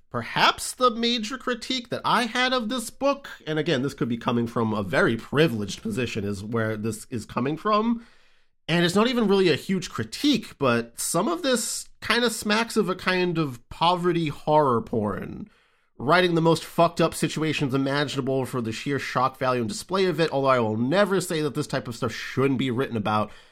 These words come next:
when it's a reality for plenty of people out there. But it's a question of, like, kinda where do you draw that line?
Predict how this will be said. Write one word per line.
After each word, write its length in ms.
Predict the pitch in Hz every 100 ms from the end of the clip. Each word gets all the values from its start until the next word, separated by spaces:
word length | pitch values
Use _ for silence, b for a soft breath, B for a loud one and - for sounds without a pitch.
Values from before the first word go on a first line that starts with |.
| b -
when 120 | 117
it's 120 | 113
a 40 |
reality 520 | 107 110 127 151 139 123
for 140 | 110
plenty 500 | - - 113 113 120
of 140 | 131
people 380 | - 254 - 110
out 240 | 92 87 -
there. 280 | - - -
But 160 | 101
it's 100 | 98
a 60 | 107
question 320 | - 139 139
of, 60 | 117
like, 180 | 113 -
kinda 220 | 120 113
where 260 | 107 110 110
do 80 |
you 100 | 113
draw 240 | 107 117 117
that 280 | 110 104 95
line? 720 | 95 123 170 196 214 214 208